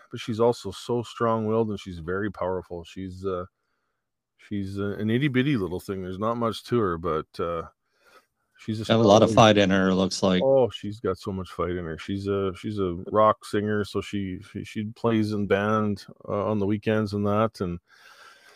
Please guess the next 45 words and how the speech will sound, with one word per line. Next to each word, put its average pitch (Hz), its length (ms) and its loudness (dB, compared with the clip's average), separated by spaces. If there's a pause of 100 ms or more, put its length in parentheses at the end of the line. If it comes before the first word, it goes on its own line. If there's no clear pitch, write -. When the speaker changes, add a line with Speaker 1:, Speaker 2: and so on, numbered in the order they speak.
(560)
Speaker 1:
it's 160 120 4
been 175 160 6
kinda 185 260 8
tricky. 180 360 2
We've 123 180 6
got 135 160 4
conditions 143 480 2
against 113 280 2
each 107 140 -2
other, 101 220 6
so - 180 -4
we're 107 220 -2
not 131 180 2
allowed 131 240 4
to 123 80 -6
see - 200 -4
each 143 200 -2
other 135 220 4
or - 20 -2
talk 123 300 4
to 147 60 -2
each 127 160 -2
other 123 220 2
outside 117 300 2
the 110 60 -6
courtroom. 131 640 2 (240)
Um, 95 420 -6 (160)
but, 90 220 -4
you 107 80 -6
know, 110 180 -2
during 113 260 0
the 98 80 -2
courtroom 107 720 0 (300)
days, 113 440 0
my 98 160 -4
wife 104 320 0
is 101 120 -6
usually 101 320 -4
with 98 260 -6
me 101 300 -4
and, 92 300 -4
and 95 140 -8
her 101 200 -2
husband, 95 420 -4
Dwayne, 104 480 -4